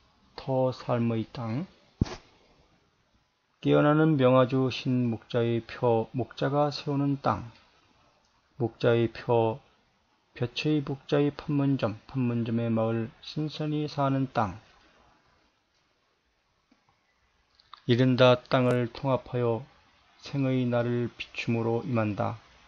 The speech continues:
해인의 용궁이 한간날의 날이 달이다. 목자의 사람 새로운 장막, 다른 하늘 땅, 바람이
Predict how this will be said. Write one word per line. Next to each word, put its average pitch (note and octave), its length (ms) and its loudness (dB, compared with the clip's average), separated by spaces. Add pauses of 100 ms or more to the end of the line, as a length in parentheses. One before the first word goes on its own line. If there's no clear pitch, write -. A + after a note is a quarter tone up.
(560)
해인의 D3+ 560 0
용궁이 B2+ 680 0
한간날의 B2 1120 -4
날이 G#2+ 160 -10 (120)
달이다. A2 500 -6 (880)
목자의 C3+ 500 2
사람 B2+ 460 2
새로운 B2 480 -2
장막, A#2 580 0
다른 A#2 320 -2
하늘 A2+ 300 -4
땅, B2 400 -2 (760)
바람이 B2+ 500 2